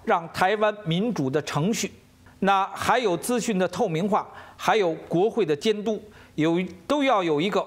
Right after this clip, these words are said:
完整的建构。如果没有完整的建构的话，那两岸之间的桥梁是不会，不会完整的。蔡英文提出了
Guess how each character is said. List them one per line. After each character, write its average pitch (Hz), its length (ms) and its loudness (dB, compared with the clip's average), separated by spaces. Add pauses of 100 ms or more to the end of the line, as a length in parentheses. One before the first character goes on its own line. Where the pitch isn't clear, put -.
完 160 300 2
整 147 180 -2
的 147 80 0
建 170 340 -2
构。 147 160 -2 (140)
如 214 180 0
果 220 140 0
没 170 140 0
有 226 140 2
完 185 280 0
整 151 160 0
的 151 80 0
建 190 300 0
构 143 160 0
的 127 80 -2
话， 123 200 -2 (180)
那 190 280 0 (320)
两 147 240 2
岸 175 160 2
之 190 160 -4
间 185 180 2
的 160 120 -2
桥 147 240 2
梁 151 200 0 (400)
是 - 440 -2 (240)
不 165 180 0
会， 165 240 0 (640)
不 165 140 2
会 185 180 2
完 131 240 0
整 147 180 0
的。 90 80 -12 (1400)
蔡 240 200 2
英 240 160 0
文 254 340 0
提 202 220 0
出 233 200 0
了 214 200 2